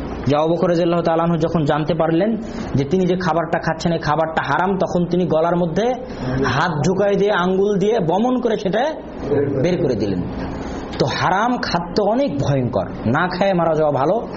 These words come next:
তারপরও হারাম খাদ্য ভক্ষণ করা উচিত নয়। তারপর আমরা এগারো নম্বর হাদিসে আসি। আলী বিন আবি তালেব রাদিয়াল্লাহু তাআলা আনহু থেকে বর্ণিত, তিনি বলেন,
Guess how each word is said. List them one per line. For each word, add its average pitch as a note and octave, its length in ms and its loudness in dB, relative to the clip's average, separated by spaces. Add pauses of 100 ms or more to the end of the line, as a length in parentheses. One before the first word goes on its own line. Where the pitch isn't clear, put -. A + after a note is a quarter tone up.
(220)
তারপরও D3 280 2
হারাম C3+ 280 0
খাদ্য C3+ 300 -2
ভক্ষণ B2 320 -2
করা A#2+ 200 0
উচিত C#3+ 300 0 (720)
নয়। A2 220 0 (840)
তারপর D#3+ 240 2
আমরা F3 180 2
এগারো F3 220 2
নম্বর E3+ 260 2
হাদিসে D3 340 0
আসি। F3 280 0 (2250)
আলী F3 120 2
বিন F3+ 140 2
আবি E3 120 2
তালেব F3 260 2
রাদিয়াল্লাহু E3 460 2
তাআলা D#3+ 240 2
আনহু D#3+ 140 2
থেকে D#3+ 160 2
বর্ণিত, D3 240 2
তিনি D3 220 2
বলেন, D3 360 2